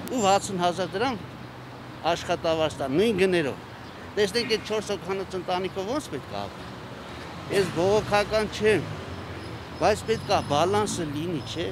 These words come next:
Պետք է մի հատ հաշվես այդ ընտանիքին ինչքան փող ա, եթե տասնութ հազար բաշխեցի։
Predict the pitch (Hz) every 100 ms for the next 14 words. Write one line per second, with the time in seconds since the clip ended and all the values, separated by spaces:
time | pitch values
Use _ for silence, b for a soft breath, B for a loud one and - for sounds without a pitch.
0 | - 180 220 233 190 143 180 196 226 185
1 | 180 - - - 180 185 202 190 180 160
2 | 170 - 214 240 190 131 110 - 233 262
3 | - 226 190 220 185 190 240 185 160 165
4 | - 165 - -